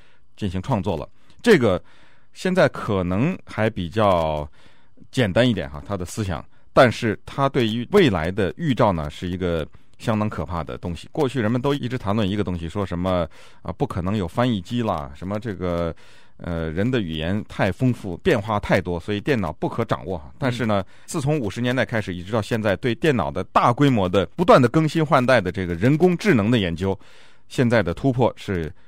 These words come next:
Speaker 1: 越来越可怕。其实早在五十年代的时候，英国数学家 Alan Turing 就做过一次著名的实验，他让人跟电脑对话，当然这个对话是通过往那个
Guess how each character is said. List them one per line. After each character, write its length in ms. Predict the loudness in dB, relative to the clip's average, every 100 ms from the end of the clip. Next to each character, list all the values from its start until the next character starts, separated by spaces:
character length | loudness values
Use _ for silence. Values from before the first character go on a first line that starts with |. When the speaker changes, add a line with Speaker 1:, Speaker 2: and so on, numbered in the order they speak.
| -12 2
Speaker 1:
越 160 | 4
来 140 | 4 2
越 100 | -2
可 160 | -6
怕。 180 | -12 -12 -14 -20 -20 -8
其 180 | -4 0
实 120 | 0
早 200 | 2 4
在 160 | 6
五 120 | 4 2
十 120 | 2
年 120 | 4
代 140 | 4
的 80 | 2
时 80 | 0
候， 220 | -2 -2 -6 -6
英 140 | 0 2
国 140 | 4
数 180 | 2 2
学 120 | 2
家 120 | 2 2
Alan 340 | 4 4 2
Turing 380 | 2 2 4 2 -4 -18 -6
就 140 | -2
做 160 | 0 0
过 100 | 0
一 80 | -2
次 160 | -6
著 160 | -4 -4
名 200 | -4 -6
的 80 | -8
实 160 | -8
验， 160 | -8 -10 -14
他 180 | 2 4
让 160 | 6 6
人 260 | 4 0 -4
跟 160 | -6 2
电 160 | 2
脑 140 | 2 0
对 120 | 0
话， 160 | 0
当 120 | 0 -2
然 60 |
这 100 | -2
个 80 | -2
对 120 | -2
话 160 | -2 -2
是 280 | -2 -4 -4 -12 -20 -12 -2
通 160 | 0
过 100 | 2
往 180 | 2 2
那 120 | 0
个 120 | -4